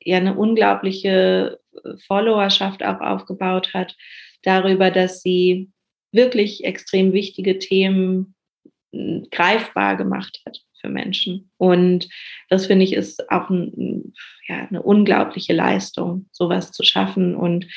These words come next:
ähm, außerdem hat sie einfach so viele kluge und wichtige Sachen zu sagen. Ich glaube,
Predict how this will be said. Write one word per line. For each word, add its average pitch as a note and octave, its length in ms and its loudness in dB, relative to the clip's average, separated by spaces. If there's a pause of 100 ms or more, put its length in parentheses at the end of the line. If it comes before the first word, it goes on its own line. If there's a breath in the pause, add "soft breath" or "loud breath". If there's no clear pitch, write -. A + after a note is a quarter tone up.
(340 loud breath)
ähm, E3+ 720 2
außerdem F3+ 360 0
hat F3+ 140 -2
sie - 80 -2
einfach F#3+ 300 -2
so F#3 160 2
viele F3+ 280 2
kluge F#3+ 300 0
und F#3+ 220 0
wichtige F#3 340 0
Sachen F#3 280 0
zu F3+ 160 -2
sagen. F3 340 -2
Ich F#3 120 -8
glaube, F3 360 0